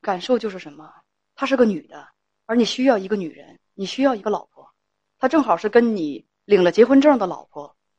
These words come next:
所以说，你认定她就应该属于你，这在你来说就是爱了。可以，这个老婆可以是她，也可以是别的女孩儿，只要是归你的老婆，你娶到家里头，你认为这就是爱了。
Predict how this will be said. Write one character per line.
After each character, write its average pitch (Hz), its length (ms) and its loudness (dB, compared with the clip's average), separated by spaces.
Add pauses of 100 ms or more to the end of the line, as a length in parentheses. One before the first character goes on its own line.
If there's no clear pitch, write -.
所 226 200 4
以 285 100 6
说， 151 320 -6 (760)
你 208 120 -4
认 240 200 4
定 214 280 -6 (800)
她 208 120 -10
就 202 80 0
应 202 120 -6
该 214 100 0
属 156 180 -8
于 156 100 -10
你， 170 260 -12 (260)
这 269 100 -4
在 254 120 2
你 175 120 -6
来 160 120 -10
说 170 180 -8
就 170 100 -14
是 - 300 -10 (600)
爱 180 200 -12
了。 - 160 -20 (720)
可 311 140 4
以， 269 140 4
这 - 180 -4
个 294 60 4
老 170 160 2
婆 208 120 -4
可 254 120 0
以 240 40 2
是 220 140 -2
她， 165 340 -8 (140)
也 254 100 0
可 277 80 2
以 269 80 4
是 220 120 -6
别 180 160 -4
的 269 80 6
女 208 120 -2
孩 - 160 -16
儿， 135 160 -16 (200)
只 247 80 4
要 294 80 6
是 302 100 -4
归 302 160 6
你 247 140 8
的 208 100 4
老 190 160 0
婆， - 300 -18 (100)
你 269 140 4
娶 175 160 -8
到 175 100 -2
家 226 160 -4
里 175 100 -8
头， 143 240 -12 (160)
你 180 120 -10
认 214 120 -8
为 208 80 -8
这 214 120 -10
就 190 100 -16
是 - 120 -18
爱 170 220 -20
了。 - 160 -20